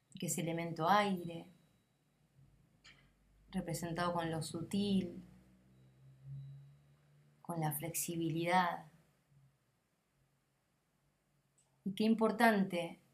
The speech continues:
la palabra flexibilidad. Es abrirse y permitirse cambiar, salir de la rigidez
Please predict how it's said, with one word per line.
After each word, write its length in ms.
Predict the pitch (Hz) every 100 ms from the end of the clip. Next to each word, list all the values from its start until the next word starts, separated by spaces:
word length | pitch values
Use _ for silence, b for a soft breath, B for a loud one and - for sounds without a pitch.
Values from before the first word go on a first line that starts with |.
| _ _ _ _ _ _ _
la 180 | 170 160
palabra 380 | 160 170 175 170
flexibilidad. 1160 | - 214 226 - 208 185 180 175 165 160 160 156 _ _ _ _ _ _ _ _ _ _ _ _ _ _ _ _ _ _ _ _ 175
Es 200 | 175 - -
abrirse 640 | 160 175 214 214 190 185
y 20 |
permitirse 880 | - 165 165 165 202 196 - 160 151 -
cambiar, 600 | - 160 170 185 175 160 - _ _ _ _ _ _ _ _ _ _ _
salir 440 | - 170 165 190 185
de 80 | 180
la 140 | 165
rigidez 800 | 160 156 175 175 185 180 175